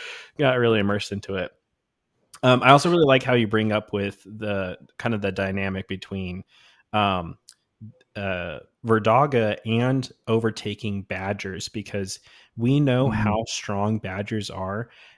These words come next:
Speaker 1: and these wildcats and their reign is a, is a legitimate threat. Like,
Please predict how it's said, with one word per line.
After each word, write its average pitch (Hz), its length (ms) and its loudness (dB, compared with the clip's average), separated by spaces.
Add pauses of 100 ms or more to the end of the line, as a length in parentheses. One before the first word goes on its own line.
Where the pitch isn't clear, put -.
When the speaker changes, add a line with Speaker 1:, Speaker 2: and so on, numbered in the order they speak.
(100)
Speaker 1:
and 107 400 0
these 113 240 -2
wildcats 110 600 0
and 104 200 -2
their 98 140 -2
reign 101 560 -4
is 117 460 -2 (100)
a, 107 160 0 (320)
is 131 340 2 (120)
a 117 100 0
legitimate 101 580 -2
threat. 87 420 -12 (180)
Like, 101 280 -2